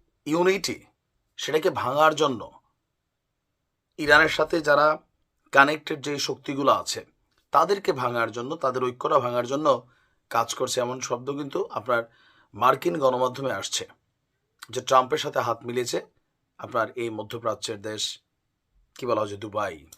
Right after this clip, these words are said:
কি বলবো বলেন, ভাষা দেখেন কত পরিমার্জিত, পরিশীলিত, লাইরা চাইরা বলতেছে। তারপরেও জানি না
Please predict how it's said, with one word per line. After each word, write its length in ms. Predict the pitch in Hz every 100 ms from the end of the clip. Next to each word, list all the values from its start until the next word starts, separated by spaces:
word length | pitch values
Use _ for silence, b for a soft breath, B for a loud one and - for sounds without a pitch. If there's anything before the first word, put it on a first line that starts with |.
| _ _ _ _ _ _ _ _ _ _ _ _ _ _ _ _ _ _ _ _ _ _ _ _
কি 180 | - 180
বলবো 360 | 131 120 113 110
বলেন, 260 | 101 90
ভাষা 320 | - 127 -
দেখেন 280 | 139 139 139
কত 200 | 135 131
পরিমার্জিত, 640 | 127 131 127 127 127 127 127
পরিশীলিত, 520 | 127 123 131 127 131
লাইরা 280 | 123 123 120
চাইরা 240 | 127 123
বলতেছে। 360 | 120 110 - 131
তারপরেও 380 | 123 120 139
জানি 160 | 156 143
না 200 | 131